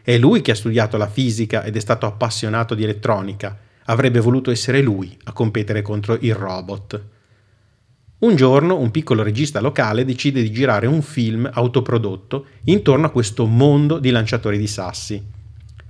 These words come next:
Ras viene invitato a partecipare e Kurt no. Sentendosi escluso, chiede almeno di poter stare sul set,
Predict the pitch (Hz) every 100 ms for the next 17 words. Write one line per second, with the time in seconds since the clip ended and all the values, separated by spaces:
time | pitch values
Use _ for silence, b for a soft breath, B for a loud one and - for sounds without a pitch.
0 | B B - 185 - 214 135 123 123 175
1 | 180 104 151 139 110 107 113 131 113 90
2 | 98 - - 190 101 98 107 101 95 -
3 | - B B B B - 127 110 120 107
4 | 101 175 185 214 196 117 101 110 135 135
5 | 208 139 123 151 123 104 107 107 - 113
6 | 104 104 135 - 151 101 - 98